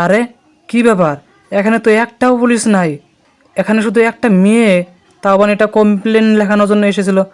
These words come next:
but এখানে তো পুলিশই নাই। কি করব এখন আমি? এখন আমাকে বস কেন আসতে বললো? পুলিশ নাই, একটা লোকও নাই এখানে, কিসের জন্য আসলাম আমি এখানে? এখান থেকে চলে যাই, বসকে গিয়ে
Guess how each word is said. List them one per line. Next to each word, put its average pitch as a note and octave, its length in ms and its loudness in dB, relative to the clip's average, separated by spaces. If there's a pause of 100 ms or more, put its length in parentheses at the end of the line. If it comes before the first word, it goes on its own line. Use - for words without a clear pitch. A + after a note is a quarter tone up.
(240)
but F3+ 180 0
এখানে G3+ 220 0
তো G3+ 120 -2
পুলিশই G#3 520 0
নাই। F3+ 120 0 (440)
কি G#3 100 -4 (100)
করব F#3+ 180 2 (100)
এখন G3 220 0
আমি? G3 120 0 (580)
এখন G#3+ 220 0
আমাকে A3 220 -2 (420)
বস G#3 140 0 (100)
কেন G#3 120 0 (120)
আসতে G#3+ 220 -6
বললো? E3 220 2 (480)
পুলিশ A3+ 240 0 (120)
নাই, A3 140 -2 (360)
একটা G#3+ 140 -4 (120)
লোকও A#3+ 260 2
নাই A3 160 2
এখানে, D#3 260 -4 (440)
কিসের A#3 300 0
জন্য A#3 200 0
আসলাম F#3+ 240 -2
আমি E3 140 0
এখানে? D#3+ 220 -4 (960)
এখান G#3 160 0
থেকে G3+ 180 0
চলে G#3 200 2
যাই, E3+ 120 0 (720)
বসকে F3 320 -2
গিয়ে G3 140 2